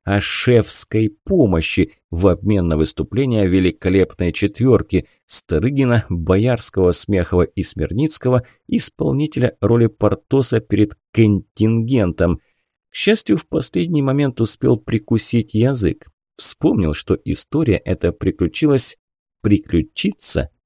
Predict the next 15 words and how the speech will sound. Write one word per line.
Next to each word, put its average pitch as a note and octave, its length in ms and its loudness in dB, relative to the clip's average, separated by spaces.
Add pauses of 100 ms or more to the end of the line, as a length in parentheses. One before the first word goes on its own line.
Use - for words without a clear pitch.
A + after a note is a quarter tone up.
на A2+ 280 0
съёмках F#3 680 -2
двадцати A2 840 0
лет A#2 320 0
спустя, - 580 -4 (240)
аж E2+ 300 0
в F2 160 -4
девяносто E2+ 800 0
втором. G2 640 0 (1500)
Ну F#3+ 380 2
вот G3+ 240 0
и F#3 80 0
всё. C3+ 400 2 (240)
Воспоминания G#2+ 1200 0
закончены. G2 1200 0